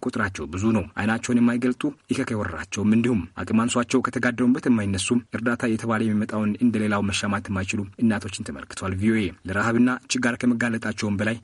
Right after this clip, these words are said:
ምንም የማያውቁ ህጻናት ከስጋና ደም ውጭ ሆነው እየሞቱ ናቸው ይላሉ ተጎጂዎቹም።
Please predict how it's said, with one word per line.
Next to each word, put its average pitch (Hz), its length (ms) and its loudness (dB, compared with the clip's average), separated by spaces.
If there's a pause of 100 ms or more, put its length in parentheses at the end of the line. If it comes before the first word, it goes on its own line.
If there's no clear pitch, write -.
ምንም 117 240 6
የማያውቁ 110 420 2
ህጻናት 101 420 -4
ከስጋና 107 480 -2
ደም 98 180 -2
ውጭ 98 160 -4
ሆነው 101 240 -4 (200)
እየሞቱ 113 440 2
ናቸው 90 260 -6
ይላሉ 85 220 -6
ተጎጂዎቹም። 104 580 0